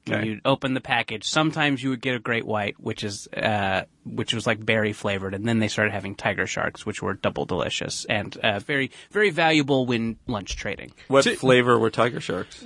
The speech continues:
Speaker 3: They're all sugar flavored. I mean, that's the
Speaker 1: Yeah.
Speaker 3: thing. When Jordan says double delicious, they all did taste the same.
Speaker 1: Sure.
Speaker 2: Right.
Speaker 3: It's just that one was, w-, the great white was white,
Speaker 1: Mm-hmm.
Speaker 3: and it was in the commercials. They say, "Oh, did you get a great
Speaker 1: Oh,
Speaker 3: white?"
Speaker 1: and he would, like, skateboard and stuff.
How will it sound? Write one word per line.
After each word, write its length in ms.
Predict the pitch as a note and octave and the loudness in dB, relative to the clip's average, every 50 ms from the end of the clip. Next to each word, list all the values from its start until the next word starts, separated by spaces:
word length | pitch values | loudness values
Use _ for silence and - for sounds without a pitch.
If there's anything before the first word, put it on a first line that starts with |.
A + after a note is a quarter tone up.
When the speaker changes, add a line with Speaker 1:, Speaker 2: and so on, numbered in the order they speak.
| A3 G#3+ | -10 -8
Speaker 3:
They're 340 | F#3 D3+ G3 G3+ G3+ G3+ G3 | 0 2 4 4 6 6 6
all 140 | F3+ E3 | 6 4
sugar 280 | D#3 - D#3+ C#3 A#2 A2 | 4 4 2 4 4 2
flavored. 360 | - - A2+ G2+ F#2 G2 G2 - | 0 0 -4 -4 -2 -4 -2 2
I 40 | E3+ | 2
mean, 100 | G3 A3+ | 4 4
that's 160 | C#4+ D#4 - | 4 4 4
the 100 | - G3 | 2 2
Speaker 1:
Yeah. 80 | F3 F3 | 4 4
Speaker 3:
thing. 180 | E3 D3 C3+ C3+ | 4 4 4 2
When 160 | E3 F3+ F#3+ | 2 0 2
Jordan 260 | F3 A3+ B3 C4 A3+ | 4 2 2 2 2
says 280 | F3+ - F3+ D#3 C3 A#2 | 0 4 4 4 4 4
double 300 | A#2+ C#3 C#3 C3+ C#3 C3+ | 4 2 4 6 4 4
delicious, 500 | A#2+ C3 C3 C3+ D3 C#3+ - E3 D#3+ D#3+ | 4 4 4 4 4 4 2 0 0 -2
they 240 | C#3 B2 D#3 E3+ G3+ | 0 2 2 2 4
all 180 | G#3+ A#3 G#3+ | 4 2 2
did 320 | E3 C3+ C#3+ D#3+ D#3 C3+ - | 2 2 2 2 2 2 2
taste 300 | - D3+ C#3 B2+ - - | 2 2 2 2 0 -2
the 80 | B2 | -4
same. 420 | G#2+ - - C3 B2+ C#3 D3+ D#3 D#3 | -4 0 0 0 2 2 0 0 0
Speaker 1:
Sure. 240 | - E3+ D3 A2+ F#3+ | 0 2 0 0 2
Speaker 2:
Right. 340 | F#3 B2+ A#2+ - - - - - | 2 2 2 2 0 -6 -2 0
Speaker 3:
It's 220 | F#3 F3+ E3 - | 0 0 0 0
just 280 | - G#3+ G#3 - - D#3+ | 0 0 0 0 -2 0
that 180 | E3+ D#3+ D3 F3 | 2 2 2 4
one 340 | E3 F#3+ G3 F#3+ F#3 F3 | 2 4 4 4 4 2
was, 480 | E3 E3 D#3 D3 C#3+ C#3 B2+ - - - - _ _ | 2 4 6 6 6 4 4 0 -2 -4 -6 _ _
w-, 380 | - B2+ B2+ - G#3 F3+ D3+ B2+ | -4 -4 -4 -4 -6 -6 -4 2
the 180 | B2 C#3 C#3+ | 4 4 4
great 240 | C#3+ C#3 D#3 E3 F3+ E3 | 6 4 2 2 4 4
white 180 | D3+ D3+ D3 D3+ | 4 4 4 4
was 180 | D#3 D#3 C#3 | 2 2 4
white, 320 | C#3 A#2+ G#2+ G2+ B2+ - - _ | 4 4 4 4 2 0 -2 _
Speaker 1:
Mm-hmm. 320 | E3 D#3 C#3+ E3+ C3+ A#2+ C3 C3 _ _ _ _ C3+ | 2 4 4 4 2 2 -2 -8 _ _ _ _ 4
Speaker 3:
and 120 | C3+ C3+ | 4 4
it 60 | C3+ | 6
was 180 | C3 C3+ C3+ A#2+ | 4 4 4 4
in 140 | C3 A2+ A#2 | 4 2 2
the 60 | A#2 | 2
commercials. 540 | - C#3 B2 A2 G#2+ F#2+ - - F#2 F2+ - | 2 2 4 4 4 2 2 0 -2 -2 0
They 80 | - A2+ | 0 0
say, 240 | G2 - B2 G#2 G2 | 4 4 4 6 6
"Oh, 220 | G2 B2+ D3+ C#3 G#2+ | 6 6 4 4 2
did 160 | G#2 G#2 G2+ | 0 -4 -4
you 80 | A#2 | 0
get 120 | G#2+ C3 C3 | 2 4 2
a 40 | B2+ | 4
great 240 | A#2 B2+ C3 C3 C#3 | 4 2 2 2 4
Speaker 1:
Oh, 120 | E3 E3+ D#3+ | 4 4 4
Speaker 3:
white?" 80 | D#3 | 4
Speaker 1:
and 80 | D3+ D3 | 4 4
he 80 | E3 D#3+ | 4 2
would, 100 | D3+ C3 | 2 2
like, 140 | C3 B2 A#2 | 2 0 0
skateboard 640 | - - - - A#2+ A2 - - G#2+ G#2 A2 - | 0 -6 -4 -2 -4 -4 -6 -10 -10 -10 -10 -12
and 100 | A2+ A2 | -12 -16
stuff. 380 | - - - - - - - - | -14 -10 -8 -8 -8 -10 -14 -20